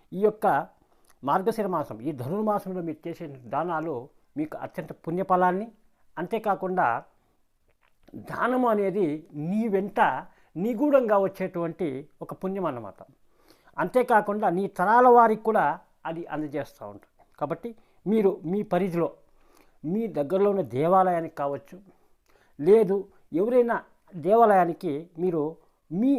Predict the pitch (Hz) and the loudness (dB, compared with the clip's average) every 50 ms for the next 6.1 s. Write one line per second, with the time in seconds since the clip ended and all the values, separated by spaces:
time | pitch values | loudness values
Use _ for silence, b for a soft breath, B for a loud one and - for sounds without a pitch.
0 | 185 - - 190 214 240 226 220 226 170 - - - - _ _ _ _ _ _ | 0 -2 2 2 4 4 4 4 4 4 4 0 -8 -20 _ _ _ _ _ _
1 | _ _ _ - 135 160 208 214 220 214 208 208 196 202 - 247 277 285 277 - | _ _ _ -8 -2 0 4 4 4 6 6 2 2 2 0 0 -2 -2 -2 -8
2 | _ _ 165 156 151 165 196 226 247 240 185 127 - - - - - - _ _ | _ _ -8 -4 -2 0 2 2 2 2 0 -2 -4 -8 -18 -20 -20 -20 _ _
3 | - _ _ _ _ 123 110 113 175 220 226 233 220 - 196 190 190 - 185 202 | -20 _ _ _ _ -18 -8 -6 -4 -2 -2 -2 -2 -2 -4 -6 -6 -6 -8 -8
4 | 196 143 131 139 - 143 127 202 190 208 202 185 185 175 180 151 180 143 151 147 | -8 -8 -8 -10 -14 -10 -8 -6 -4 -2 -2 -2 -2 -2 -4 -6 -6 -6 -6 -6
5 | 143 131 - 165 135 113 - _ _ _ _ _ _ _ _ _ - 151 170 208 | -8 -8 -10 -10 -12 -12 -12 _ _ _ _ _ _ _ _ _ -4 0 2 2
6 | 233 | 2